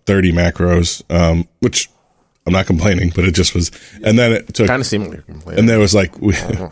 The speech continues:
Speaker 1: <laughs> it took three different computers to try to get it to work, to get the Zoom, the two Zoom thing to work, um, because we had a piece of equipment die, and the replacement piece of equipment, uh, didn't work. It was, like,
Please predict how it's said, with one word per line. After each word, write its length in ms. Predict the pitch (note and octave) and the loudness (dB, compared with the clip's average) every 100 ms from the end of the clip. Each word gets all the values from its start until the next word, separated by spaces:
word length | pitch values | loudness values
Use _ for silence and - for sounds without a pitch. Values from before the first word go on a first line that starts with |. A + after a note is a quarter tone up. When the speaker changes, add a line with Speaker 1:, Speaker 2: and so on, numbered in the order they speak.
| - | -16
Speaker 1:
<laughs> 120 | - | -4
it 140 | - | -2
took 100 | - A#2+ | 0 -2
three 280 | - A#2 | 0 2
different 260 | A#2 A2 G#2+ | 2 2 0
computers 400 | G2 F#2+ G2 F#2+ | 2 2 2 2
to 60 | - | 0
try 160 | G2+ | 0
to 100 | F2+ | 0
get 140 | F2 F2+ | 2 2
it 80 | E2+ | 0
to 140 | E2+ | 0
work, 500 | F2 F2+ F2 E2 - | 2 4 2 0 -6
to 100 | G2+ | -4
get 160 | F2+ F2 | -2 0
the 120 | E2+ | 0
Zoom, 360 | E2+ F#2+ F#2 F2+ - | 2 2 2 0 -2
the 80 | |
two 240 | - - C#3 | -4 0 2
Zoom 240 | G#2 G#2 | 4 2
thing 200 | G2 F2+ | 2 0
to 120 | E2 F2+ | -2 -2
work, 380 | F2 E2+ E2 - _ _ _ - | 0 0 -2 -10 _ _ _ -2
um, 580 | F#2+ F2+ E2 D#2 D#2 D#2 _ _ _ _ | 2 2 2 0 -2 -8 _ _ _ _
because 220 | F#2 F#2 | 0 2
we 60 | F#2 | 0
had 100 | F2+ | 0
a 40 | |
piece 220 | E2 F#2+ | 0 -2
of 60 | F2 | -2
equipment 320 | E2 A2 G2 | 0 0 2
die, 280 | F2+ F2+ F2+ | 2 2 2
and 120 | E2 | 0
the 60 | E2+ | -2
replacement 600 | E2+ - G2+ G2 F2+ F2 | -2 0 0 0 -2 -2
piece 140 | F#2 | -4
of 80 | E2+ | -4
equipment, 540 | E2 - - E2+ E2+ - _ _ _ - | -4 -2 0 0 0 -4 _ _ _ -4
uh, 320 | F2 E2 A1+ - - - - C#2+ D#2+ E2+ F2+ | -2 -2 -4 -8 -14 -14 -14 -14 -12 -12 -10
didn't 360 | - G2 F2+ - | -2 2 2 0
work. 320 | E2 E2+ E2 | 0 0 0
It 40 | E2+ | -2
was, 140 | E2 | 0
like, 160 | F2 | 0